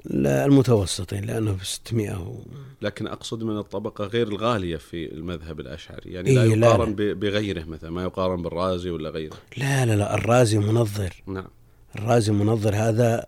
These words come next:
Speaker 1: نظير النووي.
Speaker 2: أي نعم.
Speaker 1: مقلد في هذا الباب.
Speaker 2: نعم.
Speaker 1: نعم، مقلد في هذا الباب. أقول في تفسير القرطبي، يقول: "المسألة الحادية عشرة،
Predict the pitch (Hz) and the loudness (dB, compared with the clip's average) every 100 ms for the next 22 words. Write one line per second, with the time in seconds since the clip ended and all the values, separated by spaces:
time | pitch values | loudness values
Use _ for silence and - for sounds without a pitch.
0 | - 120 107 135 147 147 127 120 123 104 | -2 0 4 6 6 6 6 8 6 4
1 | 85 95 - 95 92 82 - - 107 - | 0 -8 -14 -10 -8 -8 -10 -4 -2 4
2 | 135 131 101 - 92 95 95 101 104 - | 6 6 4 -2 -6 -6 -8 -10 -14 -16
3 | 90 85 80 - _ - _ _ _ _ | -14 -14 -14 -20 _ -20 _ _ _ _
4 | - 104 117 131 _ _ _ - - _ | -8 -2 0 0 _ _ _ -20 -20 _
5 | 107 - 135 117 - - 101 98 95 120 | -4 4 6 6 2 -2 -4 -4 -6 -10
6 | - _ _ _ _ _ _ _ _ _ | -14 _ _ _ _ _ _ _ _ _
7 | _ - - - - - - _ - 127 | _ -20 -20 -20 -20 -20 -20 _ -8 8
8 | 190 156 160 147 - 170 151 135 156 139 | 10 12 10 8 10 10 12 10 8 8
9 | 123 120 117 156 135 127 120 113 - 127 | 6 8 8 8 8 8 8 6 4 2
10 | 110 117 123 117 110 113 104 123 117 - | 2 2 4 6 6 6 4 0 0 0
11 | 104 | 0